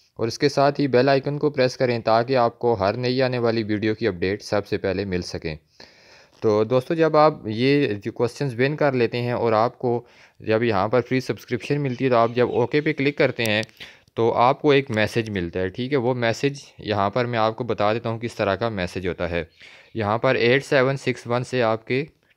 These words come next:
टेलीनार के ऊपर मैसेज आता है और यहाँ पर आप देख सकते हैं, "Congratulations, enjoy free weekly subscription for Star Plays। To avail this offer, subscribe now।" ठीक है, यहाँ पर नीचे लिंक दिया हुआ है। जब आप इस लिंक के ऊपर क्लिक करेंगे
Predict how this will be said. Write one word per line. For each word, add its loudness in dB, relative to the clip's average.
टेलीनार 0
के -2
ऊपर 0
मैसेज -2
आता 0
है 0
और -2
यहाँ 2
पर 2
आप 6
देख 0
सकते -6
हैं, -2
"Congratulations, -2
enjoy 0
free -2
weekly -2
subscription -6
for 0
Star 0
Plays। -4
To -2
avail 2
this 0
offer, 0
subscribe 0
now।" 0
ठीक -6
है, 0
यहाँ 2
पर 0
नीचे -2
लिंक -2
दिया -2
हुआ -2
है। -6
जब 2
आप -2
इस -6
लिंक -4
के -2
ऊपर 0
क्लिक -4
करेंगे 0